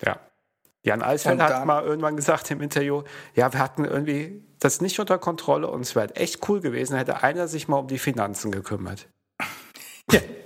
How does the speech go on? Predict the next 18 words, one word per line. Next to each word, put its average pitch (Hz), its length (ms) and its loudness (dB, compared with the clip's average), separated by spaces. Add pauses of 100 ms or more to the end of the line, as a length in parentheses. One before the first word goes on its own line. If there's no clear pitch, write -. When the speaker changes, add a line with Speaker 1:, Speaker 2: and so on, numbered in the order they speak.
(140)
Speaker 2:
genau. 120 280 0 (420)
Also 156 380 2 (560)
zweitausenddrei 170 800 2 (140)
hat 147 140 -4
das - 300 -6
Label 143 400 -2
dann 135 320 -4
schlussendlich, 143 800 -4
ähm, 120 540 -4 (640)
Insolvenz 135 500 0
anmelden 170 800 -2
müssen 139 560 -2
Speaker 1:
Mhm. 135 100 -2
Speaker 2:
und, 127 520 -4
äh, 123 600 -2
es - 200 -2
gab 135 200 0
dann 139 200 -2